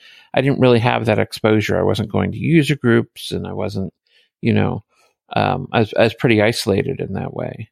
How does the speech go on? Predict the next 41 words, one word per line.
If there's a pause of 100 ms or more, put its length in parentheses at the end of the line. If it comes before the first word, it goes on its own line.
(520)
Um,
and
then
when
I
started
to
take
it (220)
seriously,
I
realized (540)
how
important
all
that
was,
not
just
to
software,
but
to
me. (720)
That, (120)
that (160)
being
good
at
what
I
do
and
being
able
to
explain
what
I've
done
and,